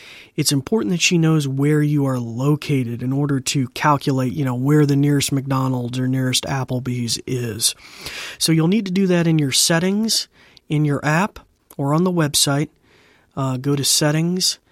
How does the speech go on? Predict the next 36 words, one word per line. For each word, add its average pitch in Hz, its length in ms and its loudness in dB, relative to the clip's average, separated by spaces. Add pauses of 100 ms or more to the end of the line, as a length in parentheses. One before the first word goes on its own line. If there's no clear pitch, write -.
(240)
and 139 140 -2
then 139 100 0
go 143 140 0
to 143 60 2
your 139 120 0
particular 185 640 -2
Echo. 139 600 -2 (560)
Uh, 123 80 -6
say 139 200 2
you 135 180 2
have 135 100 0
more 139 200 2
than 131 220 0
one, 131 400 0
you'll 135 120 -2
need 135 180 0
to 131 60 -2
tap - 400 -2
on 147 160 2
that 131 280 0 (560)
in 147 100 2
the 139 100 2
devices 131 520 0
section, 120 520 -2 (380)
and 139 160 0
then 135 300 2
go 143 180 0
to 131 100 -2
device 127 520 -2
location 120 640 -4
and 110 120 -10
put 135 140 -2
in 120 140 -2
your 117 120 -4
street 127 380 0
address. 104 500 -4